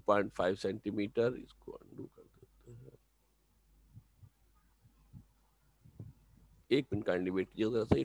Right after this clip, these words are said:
टू पॉइंट फ़ाइव सेंटीमीटर, टू सेंटीमीटर नहीं है ये। This is two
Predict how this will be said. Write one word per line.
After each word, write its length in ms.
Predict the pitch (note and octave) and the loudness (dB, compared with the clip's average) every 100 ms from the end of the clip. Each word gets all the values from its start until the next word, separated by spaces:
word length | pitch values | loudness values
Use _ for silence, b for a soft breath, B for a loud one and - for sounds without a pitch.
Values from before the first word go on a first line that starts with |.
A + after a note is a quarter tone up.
| - | -2
टू 80 | |
पॉइंट 220 | G#2+ B2+ B2 | 2 2 4
फ़ाइव 180 | G#2+ | 2
सेंटीमीटर, 520 | G#2 F#2 - F#2+ F2 C3 | 4 2 2 -6 -4 -4
टू 160 | G#2+ | -4
सेंटीमीटर 500 | G2+ F2+ F#2 F2 F2+ | -2 -4 -2 -4 -4
नहीं 160 | B1+ G1+ | -6 -8
है 80 | G1+ | -10
ये। 160 | - - - _ _ _ _ _ _ _ - G2+ - | -14 -20 -20 _ _ _ _ _ _ _ -20 -12 -4
This 180 | G2 - - | -4 -4 -4
is 200 | D3 C#3+ - | -2 -2 -2
two 100 | A#2+ | -2